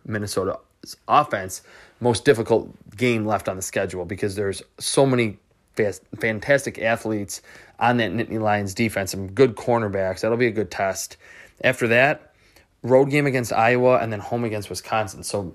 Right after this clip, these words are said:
Minnesota could be playing for a Big Ten championship. They could have ten, eleven, twelve wins by the end of the season. And Tyler Johnson has been productive for multiple seasons. And he kinda started slowly.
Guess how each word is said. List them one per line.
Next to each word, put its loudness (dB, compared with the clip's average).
Minnesota 4
could -4
be -2
playing -2
for 4
a 6
Big 0
Ten -2
championship. -2
They 0
could -2
have -4
ten, -2
eleven, 0
twelve 2
wins -2
by 0
the -4
end -6
of -6
the -12
season. -2
And -6
Tyler 4
Johnson 0
has -6
been -2
productive -6
for -6
multiple -2
seasons. -8
And -8
he -8
kinda 0
started 2
slowly. 2